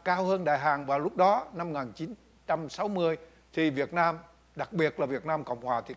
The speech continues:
cao hơn Đại Hàn quá xa. Như vậy không thể nói rằng cái xuất phát điểm Việt Nam thấp. Còn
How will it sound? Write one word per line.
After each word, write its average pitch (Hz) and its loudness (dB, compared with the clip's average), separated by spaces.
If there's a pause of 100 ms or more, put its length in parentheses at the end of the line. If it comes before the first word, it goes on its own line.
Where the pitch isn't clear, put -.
cao 147 4
hơn 143 -2 (200)
Đại 123 -2
Hàn 107 -2
quá 139 -2
xa. 147 -4 (1040)
Như 202 2
vậy 160 4
không 185 -2
thể 160 -4
nói 175 -2
rằng 127 -2 (280)
cái 196 -8
xuất - -4
phát 196 -4
điểm 151 -4
Việt 113 -8
Nam 127 -6
thấp. 156 -10 (680)
Còn 147 2